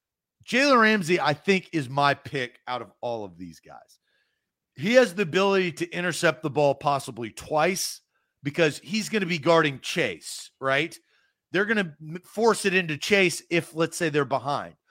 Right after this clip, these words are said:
If he gets a pick six and another interception, I think Jalen Ramsey can get the plus ten thousand, <clears throat> which is unbelievable odds. 'Cause it doesn't involve touchdown passes, right?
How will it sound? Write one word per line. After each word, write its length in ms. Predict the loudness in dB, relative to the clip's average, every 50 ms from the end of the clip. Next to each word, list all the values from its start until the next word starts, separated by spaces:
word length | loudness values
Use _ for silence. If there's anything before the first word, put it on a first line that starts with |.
| _ _ _ _ -10
If 160 | -8 -4 -2
he 100 | -2 -2
gets 220 | 0 -2 0 0
a 80 | -2 -2
pick 280 | 0 0 -2 0 0
six 460 | -4 -4 -2 -2 -2 -2 -2 -6 -10 -8 -6
and 160 | -4 -4 -4
another 340 | 0 0 2 2 2 2 0
interception, 720 | 0 -2 -4 -6 -4 -4 -4 -4 -4 -6 -8 -8 -8 -10 -16 _ _ _ _ _ 0
I 200 | 2 2 2 2
think 340 | 0 -2 -4 -4 -6 -8
Jalen 440 | -4 -2 0 0 0 0 -2 -2 -2
Ramsey 460 | -2 -2 -2 -2 -4 -4 -4 -4 -4
can 240 | -4 -6 -10 -10 -10
get 300 | -6 -4 -4 -4 -4 -6
the 100 | -12 -14 -14 _
plus 400 | -12 -6 -4 -2 -2 -4 -6 -12
ten 320 | -12 -10 -10 -10 -10 -10 -8 -4
thousand, 680 | -2 -2 0 -2 -2 -4 -8 -14 -16 -14 -14 -16 -18 -18 _
<clears throat> 120 | _ _
which 480 | -6 -2 -2 -2 -2 -4 -8 -14 -16 -18 _ _ _ _
is 160 | -12 -12 -10 -2 0
unbelievable 920 | 2 2 2 2 0 -2 0 0 0 0 0 -2 -4 -8 -10 -12 -12 -12 -12
odds. 520 | -14 -14 -14 -18 -20 _ _ -20 -20 _ _ _ _ _ _ _ _ _ _ _ _ _ _ _ _ _ _ _ _ _ _ _ _ _ _ _
'Cause 160 | -4 -2 -2
it 160 | -2 -4 6
doesn't 340 | 8 8 8 8 6 2 0
involve 400 | 0 0 2 4 4 4 2 2
touchdown 540 | -2 -2 -2 -2 -2 0 2 4 4 4 2
passes, 540 | 4 6 6 6 6 4 0 -6 -10 -6 0
right? 280 | 2 2 2 2 -2